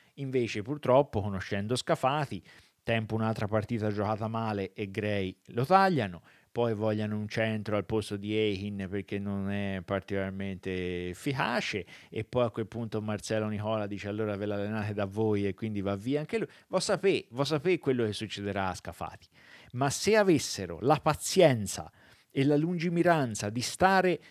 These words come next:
fermi, immobili, questa è una squadra che si toglierebbe delle soddisfazioni e che farebbe divertire tanto i tifosi,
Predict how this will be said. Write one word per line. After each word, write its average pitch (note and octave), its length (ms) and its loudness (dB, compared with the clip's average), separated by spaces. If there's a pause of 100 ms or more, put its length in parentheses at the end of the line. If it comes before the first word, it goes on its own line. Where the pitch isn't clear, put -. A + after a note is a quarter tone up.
(100)
fermi, G#2 920 4 (220)
immobili, F#3+ 800 2 (380)
questa E3+ 360 2
è - 20 -2
una A#2 120 -2
squadra F3 420 6
che A#2+ 40 -2
si - 140 -12
toglierebbe B2 540 2
delle G#2 200 -4
soddisfazioni A2+ 920 2 (200)
e G#2+ 120 -8
che - 160 0
farebbe E3 500 0
divertire C3+ 720 -2 (120)
tanto A#3 520 2
i D#3+ 100 -6
tifosi, A2 560 -8